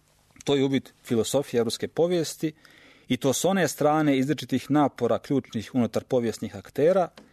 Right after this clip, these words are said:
Evropa je uvijek de facto bila projekt jedinstva.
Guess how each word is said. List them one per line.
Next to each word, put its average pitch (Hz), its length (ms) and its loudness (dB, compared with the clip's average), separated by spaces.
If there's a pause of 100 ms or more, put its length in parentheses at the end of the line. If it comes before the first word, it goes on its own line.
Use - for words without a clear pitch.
(420)
Evropa 143 520 2
je 165 100 2
uvijek 185 220 2
de 135 140 0
facto - 440 -4
bila 147 340 0
projekt 147 400 -2
jedinstva. 117 560 -2